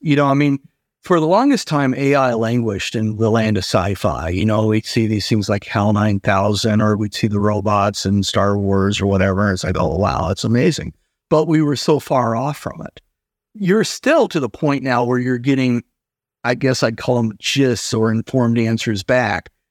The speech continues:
uh, you know, in terms of things when you're looking at the generative A I. But when you start looking at things where the sheer volume of data and the speed and the complexity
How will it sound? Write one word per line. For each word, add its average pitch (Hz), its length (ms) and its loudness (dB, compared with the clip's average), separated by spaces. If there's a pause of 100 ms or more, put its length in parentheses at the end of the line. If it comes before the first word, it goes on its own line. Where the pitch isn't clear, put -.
(160)
uh, 113 340 2
you 135 100 2
know, 117 100 2
in 117 80 0
terms 117 260 -2
of 117 80 -6
things 120 240 0
when 120 120 0
you're 110 100 0
looking 120 300 0
at 110 100 -4
the 107 80 -6
generative 101 520 -2
A 95 180 -2
I. - 340 -8 (500)
But 147 420 2
when 208 240 2
you 285 120 4
start 196 340 0
looking 170 360 2
at 110 160 -2
things 143 400 0
where 135 460 0 (340)
the 123 280 0
sheer 175 600 0
volume 131 640 2
of 107 200 -4
data 123 500 2
and 110 100 -2
the 98 80 -2
speed 139 400 0
and 127 80 2
the 107 80 -4
complexity 123 920 -2